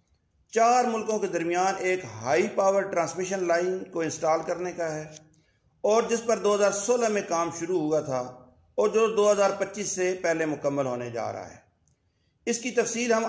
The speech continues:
आगे जाकर आपको बताएंगे। इससे पहले हम जायज़ा लेने की कोशिश करते हैं कि बिजली की कीमतों में ये जो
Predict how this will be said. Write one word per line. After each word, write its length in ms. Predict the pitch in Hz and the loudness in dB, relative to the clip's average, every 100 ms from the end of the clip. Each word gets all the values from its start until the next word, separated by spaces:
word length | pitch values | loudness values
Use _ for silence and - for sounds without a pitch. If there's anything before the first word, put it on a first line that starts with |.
| 190 | 0
आगे 240 | 196 220 226 | 0 2 0
जाकर 300 | 208 196 185 | 0 2 2
आपको 240 | 180 175 | 0 -4
बताएंगे। 520 | 156 143 160 196 156 135 - - | -4 0 0 2 0 0 -4 -6
इससे 200 | 190 220 | -2 -2
पहले 260 | 214 226 220 | 0 2 2
हम 160 | 202 185 | 2 2
जायज़ा 320 | 202 214 214 | 2 2 2
लेने 240 | 202 208 | 2 0
की 120 | 202 185 | -2 -6
कोशिश 340 | 202 196 196 | -6 -4 -6
करते 340 | - 175 - 202 | -4 -4 0 0
हैं 440 | 170 143 151 - - _ _ - | 0 0 -6 -18 -20 _ _ -4
कि 80 | 233 | -4
बिजली 340 | 180 226 254 262 | -2 -2 -2 -2
की 120 | 233 | -4
कीमतों 380 | 220 220 214 226 | -2 -2 0 2
में 440 | 214 190 190 - - - - | 2 0 0 -6 -16 -20 -4
ये 120 | 185 | 0
जो 100 | 202 | 2